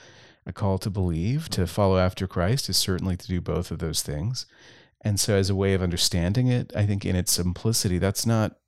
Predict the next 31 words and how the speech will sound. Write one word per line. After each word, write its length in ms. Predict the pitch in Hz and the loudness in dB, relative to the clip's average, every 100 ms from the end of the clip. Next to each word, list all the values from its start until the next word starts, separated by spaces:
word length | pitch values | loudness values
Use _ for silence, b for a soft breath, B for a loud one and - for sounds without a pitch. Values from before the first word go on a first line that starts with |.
| _ | _
it's 180 | - 104 | -6 0
not 220 | 113 82 82 | 2 2 4
bad. 380 | 135 95 87 - | 4 4 2 2
And 140 | 107 | 2
it 100 | 104 | 4
has 360 | 117 107 104 - B B B B B - | 4 4 4 0 B B B B B 0
the 180 | 117 107 | 4 4
advantage, 760 | 95 95 101 135 196 170 98 92 | 4 2 2 4 4 2 2 2
I 120 | 80 | -2
think, 300 | - 160 170 | -2 -2 0
of 180 | 90 101 | 0 2
building 400 | 120 127 120 110 | 2 4 4 6
into 460 | 123 135 - 87 | 6 2 0 0
it 160 | 85 90 | 0 0
a 80 | 90 | -2
guard 500 | 82 101 107 113 95 | 0 2 4 4 2
against 760 | 98 92 80 80 92 - - - b b b b b b b - | 0 0 0 0 0 0 -2 -6 b b b b b b b 2
that 160 | 113 95 | 4 6
really 220 | 120 127 | 6 6
common 380 | - 117 127 113 | 6 6 8 8
mistake 380 | 98 - 95 85 | 6 4 2 2
that 100 | 87 | 0
we 100 | 85 | 0
make 320 | 85 87 90 | 0 0 -2
of 100 | 90 | -4
falling 400 | - 107 104 95 | 2 4 6 6
into, 720 | 95 98 - 95 90 87 85 b b b b b | 4 2 0 0 2 0 -2 b b b b b
like, 120 | 104 | 0
a 40 | 104 | 2
sense 440 | - 113 110 - | 4 6 6 4
of, 420 | 95 85 90 - | 2 0 -4 -12